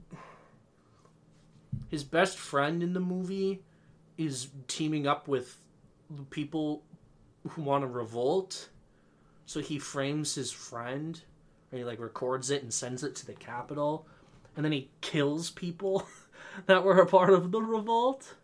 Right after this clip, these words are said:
But, like, he, on accident, <laughs> on accident, yeah. And so then he's gonna, like, leave with Lucy Gray,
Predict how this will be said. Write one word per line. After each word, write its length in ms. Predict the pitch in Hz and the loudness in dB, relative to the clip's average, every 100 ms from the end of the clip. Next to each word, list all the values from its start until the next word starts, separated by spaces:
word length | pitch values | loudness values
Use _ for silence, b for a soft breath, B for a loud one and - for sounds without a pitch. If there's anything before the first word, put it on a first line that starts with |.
| _ B B B B B B _ | _ B B B B B B _
But, 100 | 175 | 0
like, 200 | 156 143 - | 2 2 0
he, 240 | 151 170 185 208 - | -10 -8 -10 -10 -2
on 220 | 131 131 | -2 -2
accident, 500 | 127 131 - 113 - | -8 -10 -10 -8 -4
<laughs> 0 | |
on 200 | 147 127 | -2 -2
accident, 540 | 127 147 - - 117 - | -2 -6 -2 -4 -6 -16
yeah. 160 | 113 - - B B 156 | -18 -20 -20 B B -8
And 120 | 151 | -4
so 140 | 147 175 | -2 0
then 260 | 160 160 - | 0 -2 -6
he's 380 | 160 147 175 165 | -16 -8 -6 -2
gonna, 200 | 185 170 | 0 0
like, 140 | 156 135 | 0 -2
leave 440 | 123 135 151 147 | -2 0 0 0
with 200 | 147 139 | -4 -4
Lucy 420 | 139 143 135 127 | -6 -4 -6 -8
Gray, 460 | 123 123 110 95 | -12 -10 -10 -12